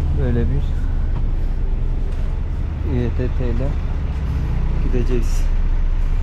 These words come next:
Üç bin tümen. Yani nasıl hesaplayayım bilmiyorum fiyatını. On tümen, e, otuz üç sent yapıyor.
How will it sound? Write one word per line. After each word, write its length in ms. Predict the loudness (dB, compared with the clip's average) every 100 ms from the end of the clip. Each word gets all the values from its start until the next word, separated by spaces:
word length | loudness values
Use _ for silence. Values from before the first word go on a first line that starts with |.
| 2 2 2
Üç 140 | 2 2
bin 160 | 2 2
tümen. 180 | 2 2 2 4 4 4 4 4 4 2 2 2 2 2
Yani 380 | 2 2 2
nasıl 180 | 2 2
hesaplayayım 500 | 2 2 2 2 2 2 2 2
bilmiyorum 420 | 2 2 2 2 2 2 2 2 2 2 2 2 2 2
fiyatını. 380 | 2 2 2 2 2 2 2 2
On 160 | 2 2 2
tümen, 280 | 2 2 2 2 2 2 2 2 2 2 2 2 2 2 2
e, 300 | 2 2 2 2 2 2 2 2 2 2 2 2
otuz 240 | 2 2 2
üç 60 |
sent 320 | 2 2 2 2
yapıyor. 360 | 2 2 2